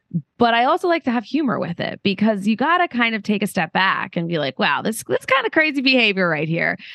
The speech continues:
But I think what's important is to get a life, to have hobbies, to have interests, to have something outside of yourself, to know what your favorite color is, where you wanna go eat for,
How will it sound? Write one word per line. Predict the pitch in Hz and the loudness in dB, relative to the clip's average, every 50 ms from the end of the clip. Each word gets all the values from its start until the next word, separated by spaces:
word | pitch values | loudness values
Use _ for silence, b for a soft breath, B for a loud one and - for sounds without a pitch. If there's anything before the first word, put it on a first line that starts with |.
| B B B - | B B B -2
But | 226 277 | 0 0
I | 285 294 | 0 0
think | 285 - 339 349 320 | 0 -2 -4 -2 -2
what's | 294 269 - | -2 -4 -2
important | 247 226 202 - - 233 240 233 208 220 208 | -2 -6 -6 -4 -2 -2 0 0 -2 -2 -2
is | 170 196 202 180 - _ b b b _ _ | -2 -2 -2 -2 -6 _ b b b _ _
to | - - 330 381 | 0 0 0 2
get | - - - | 2 -2 -2
a | 143 | -2
life, | 120 110 90 - - - _ _ _ _ | -4 -4 -6 -6 -10 -12 _ _ _ _
to | - 214 | -2 0
have | 208 208 226 202 | 2 2 2 0
hobbies, | 185 170 185 175 165 160 170 147 - - | 0 0 0 0 0 0 -2 -4 -4 -4
to | - 190 | -2 0
have | 180 196 190 180 - | 2 2 0 0 0
interests, | 185 190 185 - - 185 156 139 165 - - - - - _ _ _ _ - | -2 -2 -2 -2 0 0 0 0 -2 -8 -18 -20 -20 -20 _ _ _ _ -2
to | - 247 | 0 0
have | 277 311 | 0 0
something | - - 302 294 294 339 285 - | -2 -2 -2 -2 -2 -2 -2 0
outside | 220 226 226 - - 240 269 | 0 -2 -2 -2 -4 -2 -2
of | 262 208 | 0 0
yourself, | 196 175 - - 160 151 - | 0 0 0 -2 -2 -4 -2
to | - - 220 | -2 0 2
know | 226 240 | 4 4
what | 269 294 | 4 2
your | - 285 | 0 0
favorite | 247 269 269 269 254 - | 0 0 0 0 -2 -4
color | - - 240 254 247 226 202 | -2 0 0 2 2 2 2
is, | 180 170 180 | 0 0 0
where | 196 220 | 0 0
you | 247 254 | 0 0
wanna | 262 254 262 | 0 -2 -2
go | 226 247 233 - | -2 -4 -4 -2
eat | - 233 226 - | -4 -4 -4 -6
for, | - 214 | -8 -12